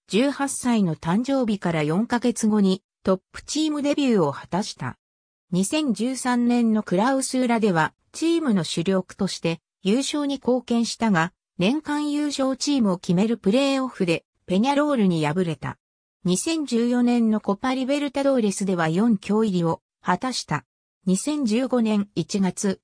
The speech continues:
ブラジルのクルゼイロイーシーに移籍。二千十九年一月十二日、シーアール、フラメンゴに移籍した。契約期間は二千二十三年末まで。各年代において、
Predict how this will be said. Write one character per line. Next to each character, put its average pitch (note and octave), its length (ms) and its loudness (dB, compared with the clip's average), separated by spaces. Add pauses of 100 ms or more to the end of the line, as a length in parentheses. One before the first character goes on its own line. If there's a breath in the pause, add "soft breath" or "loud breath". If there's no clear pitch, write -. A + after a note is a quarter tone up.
(200)
ブ E3+ 100 0
ラ A#3 160 2
ジ C4+ 140 -4
ル C#4 100 0
の C4+ 100 -2
ク B3 160 -2
ル C#4 120 0
ゼ C#4 240 2
イ - 20 -2
ロ C4+ 140 0
イ C#4+ 140 0
ー - 20 -4
シ C#4 260 -2
ー B3 40 4
に F3 160 4
移 D3 40 -4
籍。 C#3 420 -6 (1040)
二 F3+ 140 0
千 D4 240 -2
十 C4 240 0
九 C4+ 260 -2
年 G3 300 2
一 G3 240 -2
月 A#3+ 280 -2
十 G#3 240 0
二 G#3+ 200 2
日、 F#3 400 -2 (220)
シ C#4+ 420 -2
ー C4+ 120 -2
ア B3 60 0
ー F#3+ 40 -4
ル、 D3 200 -8 (180)
フ - 140 -2
ラ B3+ 140 4
メ D4 140 -2
ン C4+ 80 -2
ゴ B3+ 120 0
に A3 200 2
移 G3 40 0
籍 - 240 -6
し - 160 -8
た。 E3 240 -4 (420)
契 A#3+ 200 2
約 D#4+ 280 -4
期 - 140 -18
間 B3+ 260 0
は E3 120 2
二 D#3+ 160 -2
千 C4+ 260 -2
二 B3 160 0
十 G#3+ 180 0
三 A#3 360 0
年 B3 200 0 (160)
末 - 140 -2
ま D#3+ 140 -2
で。 - 180 -4 (500)
各 G3 220 -2
年 C4+ 240 0
代 C4 240 0
に B3+ 160 0
お G#3 100 2
い F#3+ 60 0
て、 E3+ 300 -4